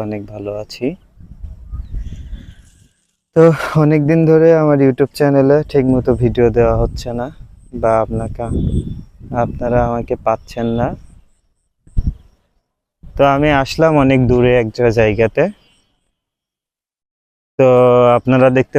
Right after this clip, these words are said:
পাচ্ছেন এখানে কিন্তু একটা গাছ। এটা কি গাছ জানেন আপনারা? এটা কিন্তু বাবলা গাছ। আসলে আপনারা অনেকেই বাবলা গাছের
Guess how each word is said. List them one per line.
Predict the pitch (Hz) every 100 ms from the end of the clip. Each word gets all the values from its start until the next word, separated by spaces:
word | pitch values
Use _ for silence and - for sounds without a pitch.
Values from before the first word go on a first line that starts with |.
| 127
পাচ্ছেন | 185 - 160 156 131
এখানে | 131 131 127
কিন্তু | 135 131 135
একটা | 127 127 117
গাছ। | 113 135 - - - _ _ -
এটা | 123 127 -
কি | 123 123
গাছ | 123 113
জানেন | 139 156 160
আপনারা? | 143 147 147 160 117 - - _ _ - - - - - - - - - 127
এটা | 131 123
কিন্তু | 139 135 127
বাবলা | 120 - 110 101
গাছ। | 92 - - - - - - - - - - - - - - -
আসলে | 127 151 151 147
আপনারা | 127 143 143 143 139
অনেকেই | 135 127 151 135
বাবলা | 135 123 127
গাছের | 127 123 139